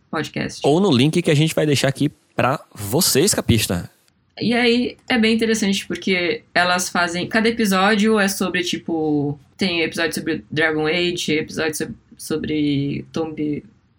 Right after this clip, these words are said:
Speaker 1: Raider, tem episódio sobre Power Rangers, e <laughs> elas pegam a temática e pesquisam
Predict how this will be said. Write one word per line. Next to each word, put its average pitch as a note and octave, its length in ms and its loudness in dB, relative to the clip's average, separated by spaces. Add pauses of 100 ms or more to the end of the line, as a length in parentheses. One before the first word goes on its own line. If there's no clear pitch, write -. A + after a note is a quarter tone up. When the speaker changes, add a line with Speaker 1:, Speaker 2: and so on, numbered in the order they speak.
(180)
Speaker 1:
Raider, F3+ 800 -2
tem D#3+ 200 -2
episódio D#3+ 340 -4
sobre D#3 240 -4
Power D#3 340 0
Rangers, F3+ 640 -2 (540)
e F3+ 240 -2 (480)
<laughs> - 380 -12
elas G#3 260 0
pegam G#3 260 2
a G#3 60 2
temática G#3 880 2
e G3 100 2
pesquisam G#3 1040 2